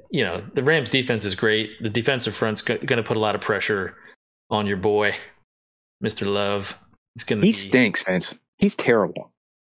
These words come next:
Speaker 1: gonna be a bloodbath back there, I think, in the backfield.
Speaker 2: He, I mean, he cannot play quarterback. Like, he, he just reminds me of a guy that was always, like,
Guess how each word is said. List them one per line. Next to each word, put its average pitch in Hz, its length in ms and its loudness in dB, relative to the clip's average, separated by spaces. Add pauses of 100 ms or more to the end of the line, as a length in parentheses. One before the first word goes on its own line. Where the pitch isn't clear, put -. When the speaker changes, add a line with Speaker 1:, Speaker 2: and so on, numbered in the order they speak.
(380)
Speaker 1:
gonna 170 140 4
be 147 140 0
a 104 60 -4
bloodbath 104 580 0
back 95 180 -2
there, 104 120 0
I 95 60 -2
think, 95 220 -6
in 95 60 -2
the 90 80 -4
backfield. 92 500 -6 (880)
Speaker 2:
He, 165 240 2
I - 80 2
mean, 160 320 2
he - 440 0
cannot 151 420 4
play 107 560 4 (140)
quarterback. 98 580 0 (160)
Like, 147 300 2 (840)
he, 143 180 2
he 135 160 0
just 160 180 4
reminds 143 340 4
me 151 80 6
of 123 80 4
a 113 40 4
guy 117 300 6
that 107 120 4
was 104 160 2
always, 113 360 4
like, 98 320 2